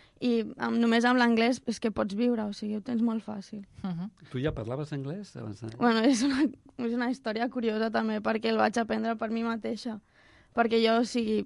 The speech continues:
Speaker 1: tenia moltes ganes de viatjar des de que ja era petita, ho tenia en, en la ment, i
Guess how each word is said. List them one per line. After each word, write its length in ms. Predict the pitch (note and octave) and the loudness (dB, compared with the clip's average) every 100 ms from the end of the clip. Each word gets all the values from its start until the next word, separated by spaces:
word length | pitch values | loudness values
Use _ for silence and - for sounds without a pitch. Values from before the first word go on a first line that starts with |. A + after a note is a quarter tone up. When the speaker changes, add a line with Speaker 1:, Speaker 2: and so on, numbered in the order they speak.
| - - - - - - _ | -6 -20 -20 -20 -20 -20 _
Speaker 1:
tenia 280 | A#3+ A#3 B3 | 4 8 10
moltes 280 | B3 B3 B3 | 8 8 6
ganes 240 | B3+ A#3+ | 6 6
de 120 | A3+ | 4
viatjar 400 | A3 A3 G#3+ A#3 | 4 2 4 2
des 160 | A3+ B3+ | 4 2
de 180 | A3 G#3+ | 0 -4
que 120 | G#3+ | -2
ja 100 | G#3+ | 0
era 160 | G#3+ A3 | 2 2
petita, 540 | G#3 A3 A#3 A#3 A3+ | 2 0 2 2 2
ho 60 | A3 | 2
tenia 340 | G#3+ G#3+ A3 | 2 2 2
en, 160 | A3 A3 | 2 2
en 160 | A3+ A3+ | 2 4
la 120 | A3+ | 4
ment, 400 | A#3 A#3 B3 C4+ - | 4 2 0 -2 0
i 320 | B3 A3+ A3 | 4 4 4